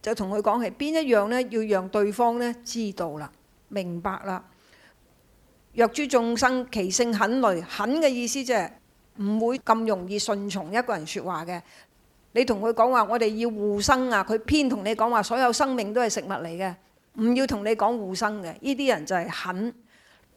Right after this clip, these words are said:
戾就係咩啦？佢有嗰個叫做暴力傾向嘅。咁你如果有呢啲嘅眾生，其性狠戾嘅話呢，於諸學處不能奉持啦。呢挺人，你同佢講話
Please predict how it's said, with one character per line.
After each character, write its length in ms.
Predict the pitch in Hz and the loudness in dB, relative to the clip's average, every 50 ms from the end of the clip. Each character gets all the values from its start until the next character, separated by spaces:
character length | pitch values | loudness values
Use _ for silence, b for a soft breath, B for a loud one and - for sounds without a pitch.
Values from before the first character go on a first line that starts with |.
| _ _ _ _ _ _ _ _ _ _ - | _ _ _ _ _ _ _ _ _ _ 2
戾 320 | 254 262 262 254 262 254 | 6 8 8 8 8 4
就 80 | 240 247 | 2 2
係 100 | 233 226 | 2 2
咩 200 | 247 277 302 277 247 | 2 2 2 2 2
啦？ 220 | 240 240 240 - - _ _ _ _ _ _ _ _ _ - | 2 0 -2 -6 -12 _ _ _ _ _ _ _ _ _ -2
佢 120 | - 226 | -2 2
有 140 | 240 220 196 208 214 | 4 4 4 4 4
嗰 120 | 214 233 247 | 2 2 2
個 180 | 240 240 208 208 | 2 2 0 0
叫 380 | - 220 202 196 202 196 196 | 0 -2 -4 -2 -2 -4 -4
做 240 | 175 170 160 139 - - _ _ _ _ _ - | -4 -4 -6 -8 -12 -16 _ _ _ _ _ -2
暴 160 | - 202 202 | 0 2 2
力 80 | 208 202 | 2 0
傾 260 | 208 226 240 247 233 | -2 -2 -2 0 2
向 260 | 226 196 160 170 170 | 0 0 0 -2 -8
嘅。 80 | 160 147 143 - _ _ _ _ b b b b b b b b b b b | -12 -14 -16 -18 _ _ _ _ b b b b b b b b b b b
咁 120 | - 339 381 330 | 2 4 4 4
你 200 | 320 302 269 233 | 4 4 2 2
如 100 | 220 214 | 2 4
果 120 | 269 302 | 4 6
有 220 | 339 311 254 240 277 | 6 8 8 8 6
呢 180 | 302 330 339 | 6 2 2
啲 160 | 294 349 339 | 2 2 4
嘅 120 | 277 285 254 | 6 6 6
眾 260 | 262 254 254 262 269 | 6 6 4 4 4
生， 200 | 285 294 302 294 | 4 2 2 2
其 200 | 285 269 196 202 | 0 0 0 0
性 260 | 202 - 269 254 254 233 | 0 2 2 2 2 2
狠 220 | 220 208 269 320 | 2 2 2 4
戾 180 | 320 247 214 220 | 4 4 4 4
嘅 120 | 220 240 | 4 4
話 160 | 240 226 214 220 | 6 6 6 6
呢， 220 | 254 277 294 277 - _ _ _ _ _ _ | 4 2 0 -2 -6 _ _ _ _ _ _
於 220 | - 294 302 285 269 254 | -2 0 0 0 0 -2
諸 220 | - - 285 277 254 | -6 -4 -2 0 0
學 580 | 240 - 214 190 - - - - 226 233 220 | 2 2 2 2 2 0 -6 -4 -2 -2 0
處 60 | 220 | 2
不 60 | 254 277 | 2 4
能 240 | 262 202 165 175 | 4 4 2 -2
奉 260 | 175 - 208 190 196 190 | -4 -4 -4 -4 -4 -6
持 220 | - - 185 165 | -6 -6 -6 -6
啦。 200 | 165 180 190 - - b b b b b b b b _ _ _ _ _ _ _ _ _ _ _ | -6 -8 -8 -8 -12 b b b b b b b b _ _ _ _ _ _ _ _ _ _ _
呢 140 | - 294 311 | -2 0 2
挺 200 | 277 254 277 277 | 2 2 2 2
人， 180 | 247 175 160 | 0 0 0
你 120 | 175 220 247 | 2 0 2
同 180 | 233 262 202 190 | 2 0 -2 0
佢 140 | 190 214 220 | 0 0 2
講 220 | 220 202 220 262 | 2 2 2 4
話 200 | 262 233 196 208 | 4 4 4 2